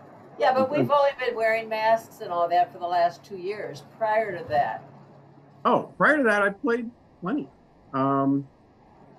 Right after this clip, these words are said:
Speaker 2: uh, you know, I, I usually made it down to New York for, um, you know, the New York Metro. Um,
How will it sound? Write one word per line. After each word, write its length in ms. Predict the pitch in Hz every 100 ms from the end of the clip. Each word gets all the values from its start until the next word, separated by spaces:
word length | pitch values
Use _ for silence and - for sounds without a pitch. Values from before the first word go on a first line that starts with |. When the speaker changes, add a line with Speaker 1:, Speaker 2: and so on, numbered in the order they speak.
| - - - - - - - - - - -
Speaker 2:
uh, 640 | 123 113 110 107 107 104 104 101 214 - - _ _ _ - - - - - - - - -
you 60 |
know, 300 | 113 110 110 -
I, 40 |
I 20 | 123
usually 360 | 131 151 156
made 200 | 147 147
it 120 | 147
down 220 | 151 139 143
to 60 |
New 200 | 139 135
York 340 | 135 139 139 - _
for, 360 | 139 123 127 123
um, 380 | 123 120 120 113 _ _ _ - - -
you 80 | 143
know, 100 | 123
the 60 | 117
New 140 | 127
York 260 | 131 127 131
Metro. 640 | 131 131 - 120 113 165 - _ - - -
Um, 720 | 120 120 120 120 120 120 123